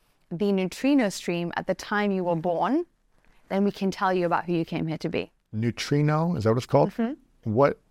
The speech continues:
Speaker 2: I mean, how do we know what the neutrino frequency is of
Speaker 1: <laughs>
Speaker 2: every second for eternity?
Speaker 1: Similar to astrology, you can do it by measuring the position that the planets are in,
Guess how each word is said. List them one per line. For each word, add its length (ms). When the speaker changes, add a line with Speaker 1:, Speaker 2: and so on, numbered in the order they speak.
Speaker 2:
I 80
mean, 340
how 180
do 80
we 100
know 260
what 260
the 80
neutrino 880
frequency 640
is 280
of 280
Speaker 1:
<laughs> 20
Speaker 2:
every 440
second 840
for 300
eternity? 680
Speaker 1:
Similar 440
to 140
astrology, 640
you 100
can 160
do 120
it 80
by 140
measuring 380
the 100
position 480
that 120
the 80
planets 420
are 100
in, 300